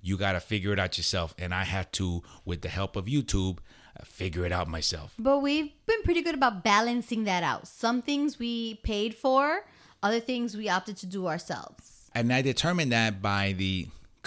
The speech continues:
Speaker 1: complexity of the YouTube video.
Speaker 2: Uh-huh.
Speaker 1: If I saw the YouTube video and I was like, "You know what? Ya puedo hacer esto," you know, then I gave it a shot.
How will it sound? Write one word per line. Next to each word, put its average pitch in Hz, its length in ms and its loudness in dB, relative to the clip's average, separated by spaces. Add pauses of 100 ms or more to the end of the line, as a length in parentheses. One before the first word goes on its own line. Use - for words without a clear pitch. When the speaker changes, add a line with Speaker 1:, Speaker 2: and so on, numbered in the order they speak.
Speaker 1:
complexity 98 720 2
of 92 300 0
the 90 100 -2
YouTube 95 420 0
video. 85 380 -6 (140)
Speaker 2:
Uh-huh. 208 340 -6
Speaker 1:
If 95 220 -4
I 107 140 4
saw 143 280 4
the 139 80 2 (160)
YouTube 123 180 0
video 87 480 0 (280)
and 98 200 -2
I 95 140 2
was 95 100 -2
like, 101 180 -4
"You 185 100 0
know 226 140 2
what? 247 360 0
Ya 196 160 -2
puedo 277 220 -8
hacer 247 260 -2
esto," 214 440 -2 (240)
you 117 180 2
know, 98 140 2
then 101 180 2
I 101 80 4
gave 101 180 2
it 95 80 2
a 87 40 0
shot. 80 300 2